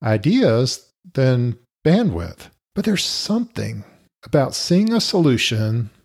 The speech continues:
that others cannot see and bringing that to the marketplace, something magical about that.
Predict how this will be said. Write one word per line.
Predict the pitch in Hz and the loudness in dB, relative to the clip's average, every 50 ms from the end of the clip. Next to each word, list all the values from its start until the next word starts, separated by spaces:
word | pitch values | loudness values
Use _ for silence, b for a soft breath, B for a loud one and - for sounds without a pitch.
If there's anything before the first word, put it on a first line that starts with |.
| _ _ _ | _ _ _
that | 110 104 - - | -6 -6 -4 0
others | 127 143 185 202 202 - - | 0 2 2 2 0 -2 -2
cannot | - - 165 165 170 165 - - | 0 0 2 2 2 0 0 -2
see | - - - 113 98 95 98 107 117 117 - _ _ _ _ _ _ _ _ _ | -6 -2 -2 0 0 0 -2 -2 -4 -6 -8 _ _ _ _ _ _ _ _ _
and | - 110 107 | -8 -6 -4
bringing | 120 117 120 147 160 156 143 139 | 0 2 4 4 4 4 2 2
that | 143 135 - | 2 0 -2
to | - - 117 | -4 -4 -2
the | 113 | -2
marketplace, | 113 110 110 113 - 185 - - 110 101 - | 0 0 -2 -2 -4 -6 -10 -8 -8 -6 -4
something | - - - 190 170 - 196 175 135 113 | -4 0 2 0 0 2 2 0 0 0
magical | 107 113 110 113 113 104 104 - - 95 90 101 | 0 0 0 0 0 -2 -4 -4 -4 -6 -6 -6
about | 95 - 92 90 90 87 - | -6 -6 -6 -6 -8 -8 -8
that. | - 107 95 92 87 - | -8 -8 -6 -6 -8 -10